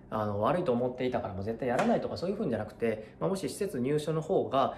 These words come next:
まあ、あなたの家にとってですね、あなたの家庭にとって、それがね、あの、円満というか、はい、本人さんも含め、あの、ごか-、周りのご家族さんも含め、あの、入所する方が何かと、あの、いい環境になるというんであれば、施設入所もいいと思うんですね。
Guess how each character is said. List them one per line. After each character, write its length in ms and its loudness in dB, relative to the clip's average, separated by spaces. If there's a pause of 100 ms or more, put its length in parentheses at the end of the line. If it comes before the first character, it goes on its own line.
(140)
ま 80 -2
あ、 60 0
あ 40 0
な 80 -2
た 120 -2
の 60 -2
家 200 2
に 140 -2
と 100 -6
っ 60 -10
て 100 -4
で 80 -4
す 120 -10
ね、 200 -6
あ 60 -2
な 80 -2
た 80 -4
の 80 -4
家 180 -4
庭 120 -2
に 40 -6
と 80 -2
っ 60 -8
て、 500 2
そ 140 2
れ 80 4
が 80 4
ね、 180 -2
あ 80 -2
の、 300 -4 (320)
円 200 4
満 180 0
と 60 -6
い 60 -6
う 60 -8
か、 300 -6 (280)
は 80 -8
い、 140 -8
本 100 -2
人 140 0
さ 100 -4
ん 80 -4
も 60 -6
含 260 0
め、 320 0
あ 100 0
の、 120 -2
ご 100 -2
か-、 80 0
周 180 0
り 60 -4
の 80 -4
ご 120 -6
家 100 2
族 120 -2
さ 140 -4
ん 100 -4
も 60 -4
含 260 -4
め、 200 0
あ 160 -2
の、 100 -2
入 160 0
所 140 -4
す 100 -6
る 80 0
方 220 2
が 140 2
何 180 0
か 100 -2
と、 220 4 (600)
あ 200 0
の、 240 -2
い 160 0
い 40 0
環 220 -2
境 100 -2
に 140 0
な 140 -2
る 120 2
と 120 4
い 60 6
う 40 4
ん 60 0
で 60 2
あ 60 2
れ 120 -2
ば、 160 0
施 60 -10
設 200 -6
入 140 -6
所 100 -10
も 240 -4
い 120 -4
い 40 -6
と 80 -10
思 140 -8
う 20 -10
ん 40 -12
で 40 -16
す 100 -18
ね。 220 -4